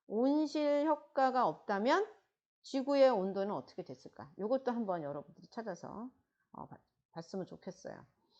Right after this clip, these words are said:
그런데 이게 온실 효과가, 온실 효과가 너무 심해진 게 지구의 온난화예요.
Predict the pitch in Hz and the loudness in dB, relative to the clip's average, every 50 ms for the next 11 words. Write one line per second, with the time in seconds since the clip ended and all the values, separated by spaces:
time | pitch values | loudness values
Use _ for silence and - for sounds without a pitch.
0 | _ _ _ _ - - 285 311 311 247 233 226 233 226 190 156 135 - - _ | _ _ _ _ 2 4 4 6 6 6 6 6 6 6 4 2 0 -4 -12 _
1 | _ _ _ _ _ - 240 269 247 302 285 240 208 226 262 294 294 - 381 359 | _ _ _ _ _ -4 -2 4 8 10 10 10 10 8 6 6 6 4 4 4
2 | 370 339 - - 226 202 175 214 233 233 202 160 - - 196 220 214 277 294 285 | 4 2 2 2 2 2 4 4 4 4 4 2 0 -2 -2 -2 0 2 2 2
3 | 285 262 240 254 220 156 143 196 214 262 294 359 403 - - - - 370 403 403 | 4 4 2 2 2 2 4 4 6 6 6 6 4 2 2 0 0 2 2 2
4 | 381 - 254 226 220 190 - - 180 175 180 180 175 160 139 139 147 156 151 139 | 2 2 0 0 -2 -4 -6 -6 -6 -4 -2 -2 -2 -2 -4 -4 -8 -8 -8 -10
5 | 127 123 120 113 127 - - 110 147 | -10 -12 -12 -14 -14 -16 -16 -18 -18